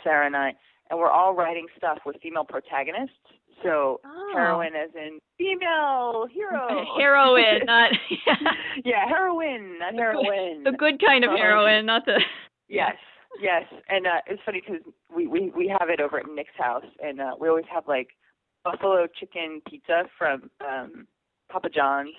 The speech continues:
Speaker 1: And,
Speaker 2: I love that.
Speaker 1: and
Speaker 2: That's so
Speaker 1: I
Speaker 2: good. Sorry.
Speaker 1: It's so,
Speaker 2: That's
Speaker 1: it's so
Speaker 2: so
Speaker 1: good.
Speaker 2: good.
Speaker 1: We, we, we, we found, uh, Nick found it and brought it, and we were like, "This is the best." And so we haven't gotten any other pizza since. We're just like, "That's what, what we get." And, uh,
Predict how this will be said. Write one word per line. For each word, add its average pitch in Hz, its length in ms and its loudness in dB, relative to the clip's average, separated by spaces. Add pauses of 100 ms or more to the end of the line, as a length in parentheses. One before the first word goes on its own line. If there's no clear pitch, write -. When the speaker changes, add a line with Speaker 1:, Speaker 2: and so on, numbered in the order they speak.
(120)
Speaker 1:
And, 139 200 -8
Speaker 2:
I 262 60 6
love 247 240 0
that. 262 100 4
Speaker 1:
and 240 80 0
Speaker 2:
That's 240 240 -2
so 254 80 4
Speaker 1:
I 233 80 6
Speaker 2:
good. 254 180 4 (480)
Sorry. 214 400 0 (220)
Speaker 1:
It's 247 120 -4 (140)
so, 302 240 6
Speaker 2:
That's 262 160 0
Speaker 1:
it's - 220 -12
so 294 240 2
Speaker 2:
so - 60 -
Speaker 1:
good. 285 260 -2
Speaker 2:
good. 202 60 0
Speaker 1:
We, 226 120 -4
we, 240 260 -8 (120)
we, 208 220 -12 (680)
we 247 240 -6
found, 254 240 0
uh, - 120 -2
Nick 262 240 -6
found 139 260 -4
it - 80 -8
and 175 100 -16
brought 185 200 0
it, 175 60 0
and 165 80 -6
we 190 80 -8
were 202 120 0
like, 185 220 -4
"This 381 160 -4
is 254 140 -14
the 226 60 -6
best." 214 320 -4
And 175 100 -18
so 247 60 -8
we 226 80 0
haven't 220 180 -4
gotten 180 180 -4
any 185 160 -6
other 180 140 -2
pizza 151 300 -14 (100)
since. 135 180 -10
We're 147 100 -16
just - 200 -20
like, 139 120 -10 (140)
"That's 156 160 -12
what, 156 140 -2
what 156 160 -2
we 139 100 -4
get." 127 320 -2
And, 151 200 -2
uh, 131 180 -2